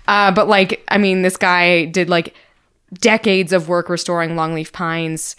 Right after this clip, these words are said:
like, on his own property and, like, contributing to the community and, like, getting his neighbors to do it, and, like, started a freaking prescribed burn association, creating peer support and trained to support longleaf restoration on private property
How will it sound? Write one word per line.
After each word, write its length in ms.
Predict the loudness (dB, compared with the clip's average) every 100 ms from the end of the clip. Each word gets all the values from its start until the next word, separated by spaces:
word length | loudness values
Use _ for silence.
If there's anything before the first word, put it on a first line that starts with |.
| -8
like, 200 | -8 -2
on 200 | -2 -2
his 100 | -2
own 160 | -2 -2
property 680 | -4 -4 -6 -4 -4 -6
and, 180 | -6 -6
like, 260 | -6 -6 -14 _ _
contributing 400 | -2 -2 -2 -4
to 100 | -6
the 80 | -8
community 440 | -6 -6 -6 -6
and, 100 | -6
like, 100 | -6
getting 140 | -8 -8
his 120 | -8
neighbors 280 | -8 -8 -8
to 60 |
do 140 | -6 -6
it, 40 |
and, 100 | -6
like, 100 | -8
started 300 | -2 0 0 -4 -18 -8 -4
a 60 |
freaking 500 | -4 -2 -2 2 0 0 -6
prescribed 540 | -4 -2 2 2 0 -2
burn 200 | 0 0
association, 640 | 2 0 2 -2 0 0
creating 280 | 0 0 -2
peer 280 | -6 -4 -4
support 480 | -4 -4 0 0 0
and 120 | -2
trained 320 | -4 -2 -2
to 60 | -4
support 400 | -8 -2 0 2
longleaf 380 | 0 0 -2 -2
restoration 480 | -4 -2 -4 -2 -4
on 100 | -4
private 360 | -2 -4 -4
property 600 | 0 2 4 2 2 -2